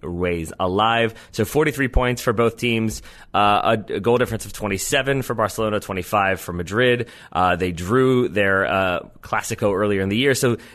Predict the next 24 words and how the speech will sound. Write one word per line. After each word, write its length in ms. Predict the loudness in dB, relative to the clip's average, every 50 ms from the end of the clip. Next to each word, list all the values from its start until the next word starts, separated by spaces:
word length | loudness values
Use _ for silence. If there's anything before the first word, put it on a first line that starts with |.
| -8
you 100 | -2 0
would 80 | 0 0
expect 320 | 0 0 0 0 0 0
that 120 | -4 -4 -4
the 100 | -2 0
remaining 320 | 2 2 2 2 2 0
Clasico 460 | 0 0 0 0 -2 0 2 2 2
is 80 | 4 2
going 160 | 2 2 0
to 60 | 0
be 280 | 0 0 -2 -2 -4 -4
slightly, 680 | -4 -6 -4 -2 0 0 0 0 0 -2 -2 -2 -2 -4
slightly 600 | -6 -8 -6 -4 -2 0 0 0 0 0 0 0
dramatic. 560 | 0 0 -2 0 0 0 0 -2 -4 -6 -10 -18 -20 -20 -16 -6 -4
Uh, 40 | -2
and 240 | 0 2 0 0
it 100 | 0 0
probably 360 | 0 0 0 0 2 2 2 2
will 260 | 4 4 4 4 4
be 140 | 4 2 2
those, 380 | 4 4 4 4 4 2 0
uh, 240 | 0 2 2 0 0 -2
two 180 | -4 -6 -6
squads 540 | -6 -2 0 2 2 2 0 0 -4 -8 -8